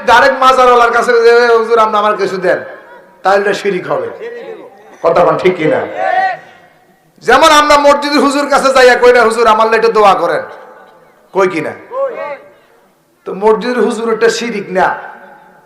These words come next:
যিনি কবরের মধ্যে শুয়ে রয়েছে, আপনারা বহুত মানুষ আছে, এই এলাকার চেয়ারম্যান সাহেব, হেবেড়া মারা গেছে,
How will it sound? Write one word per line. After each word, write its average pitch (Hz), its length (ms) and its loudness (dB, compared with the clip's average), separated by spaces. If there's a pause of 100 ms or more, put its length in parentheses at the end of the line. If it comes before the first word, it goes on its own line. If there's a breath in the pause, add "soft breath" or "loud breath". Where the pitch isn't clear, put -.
(440)
যিনি 196 220 -10
কবরের 226 480 2
মধ্যে 240 200 0
শুয়ে 247 220 2
রয়েছে, 196 520 -2 (460)
আপনারা 220 560 0 (240)
বহুত 277 260 2 (100)
মানুষ 269 220 2
আছে, 233 180 0
এই 226 80 2
এলাকার 220 440 2
চেয়ারম্যান 214 360 0
সাহেব, 196 240 0 (340 loud breath)
হেবেড়া 214 220 0
মারা 254 280 4
গেছে, 233 260 2